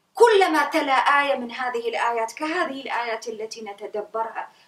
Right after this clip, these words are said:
ونتدارسها الآن في سورة الأعراف،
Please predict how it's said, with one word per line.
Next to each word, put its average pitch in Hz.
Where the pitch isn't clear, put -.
ونتدارسها 214
الآن 190
في 185
سورة 185
الأعراف، 185